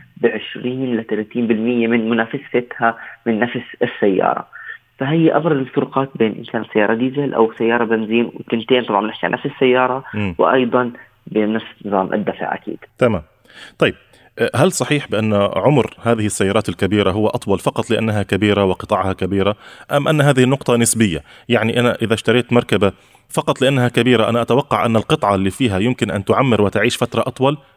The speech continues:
Speaker 2: أم الموضوع مرتبط بالشركة الصانعة والاستهلاك وما إلى ذلك؟
Speaker 1: لا، هو الموضوع مرتبط بالشركة الصانعة، بصيانة السيارة وكيفية استخدام السيارة.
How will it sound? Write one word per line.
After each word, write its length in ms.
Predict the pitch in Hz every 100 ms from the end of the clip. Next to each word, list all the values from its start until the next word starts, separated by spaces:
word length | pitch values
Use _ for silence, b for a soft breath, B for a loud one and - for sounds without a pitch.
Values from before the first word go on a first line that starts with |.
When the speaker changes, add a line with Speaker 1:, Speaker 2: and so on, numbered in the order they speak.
| b
Speaker 2:
أم 180 | 131 135 -
الموضوع 380 | 113 107 120 110
مرتبط 420 | 123 - 107 -
بالشركة 360 | 98 - 101 95
الصانعة 420 | - 107 101 92
والاستهلاك 520 | 92 85 92 98 -
وما 140 | 87
إلى 100 | 76 78
ذلك؟ 260 | - - - -
Speaker 1:
لا، 160 | -
هو 240 | 131 131 123
الموضوع 440 | 120 117 113 123
مرتبط 360 | 117 113 104 107
بالشركة 440 | - - 101 - 98
الصانعة، 560 | - 113 120 113 110 120 B B B -
بصيانة 1000 | 107 92 95 87 - - - 101 110 107 -
السيارة 480 | - 104 101 101 101
وكيفية 800 | 101 - 107 143 147 151 147 -
استخدام 360 | 120 117 101
السيارة. 560 | 98 - 87 87 80